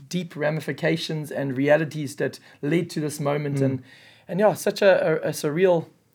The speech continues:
Speaker 1: thing, but actually, that's the, it often, often these moments seem wrapped up in, in with religion. These polit-,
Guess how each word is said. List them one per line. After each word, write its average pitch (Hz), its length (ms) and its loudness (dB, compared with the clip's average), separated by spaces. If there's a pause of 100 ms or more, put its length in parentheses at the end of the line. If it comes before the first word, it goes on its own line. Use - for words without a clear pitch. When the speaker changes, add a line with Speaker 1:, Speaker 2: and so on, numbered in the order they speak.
Speaker 1:
thing, 190 240 2
but 170 160 2
actually, 202 580 -2
that's 190 240 -2
the, - 220 -14
it 170 80 2
often, 196 420 4
often 170 380 4 (240)
these 180 180 -2
moments 175 380 4
seem 185 480 -4 (160)
wrapped 190 320 4
up 180 200 2 (120)
in, 170 160 -2
in 170 340 -2
with 170 180 -2
religion. 151 380 0
These 143 140 -6
polit-, 196 240 4